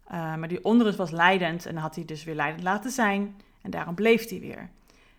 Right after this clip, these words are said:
Ehm, het is natuurlijk ook spannend, het is natuurlijk ook onbekend. Dat vinden we allemaal. Verandering is sowieso iets wat we als mens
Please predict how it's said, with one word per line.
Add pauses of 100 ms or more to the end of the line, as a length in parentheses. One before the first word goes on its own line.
(140)
Ehm, (100)
het
is
natuurlijk
ook
spannend,
het
is
natuurlijk
ook
onbekend.
Dat
vinden
we
allemaal.
Verandering
is
sowieso
iets
wat
we
als
mens